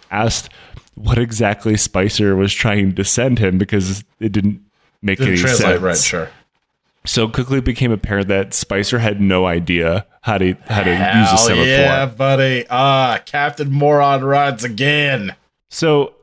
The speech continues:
Speaker 1: rather than do something to fix this, say, like, learn how to do, like, he probably learned how to do it at Naval Academy, whatever, and just forgot, 'cause he's old. He's older than shit. Uh, he's, he's the oldest guy in the crew.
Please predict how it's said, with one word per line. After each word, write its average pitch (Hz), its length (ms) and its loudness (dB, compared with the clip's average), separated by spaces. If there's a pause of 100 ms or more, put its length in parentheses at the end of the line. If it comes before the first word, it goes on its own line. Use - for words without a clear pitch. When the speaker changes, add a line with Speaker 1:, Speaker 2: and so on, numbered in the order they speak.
(120)
Speaker 1:
rather 214 340 0
than 190 300 2 (580)
do 127 280 2
something 117 440 -2
to 107 80 -2
fix - 380 -6
this, 147 220 0
say, 113 200 0
like, 98 380 0
learn 92 260 4
how 95 120 0
to 90 100 -4
do, 135 140 0
like, 143 120 2
he 175 80 -4
probably 208 300 0
learned 104 220 2
how 104 60 0
to 95 40 -2
do 98 140 2
it 95 40 2
at 90 60 -4
Naval 87 320 0
Academy, 87 380 -2
whatever, 87 260 2
and 87 80 0
just 85 140 -2
forgot, 80 480 -4
'cause 117 120 -2
he's 185 140 2
old. 151 320 0
He's 143 160 0
older 196 240 2
than 113 140 0
shit. 113 480 -2 (180)
Uh, 95 220 2
he's, 120 280 0
he's 131 200 0
the 139 120 2
oldest 135 380 0
guy 104 160 0
in 98 80 0
the 82 100 -2
crew. 85 420 -2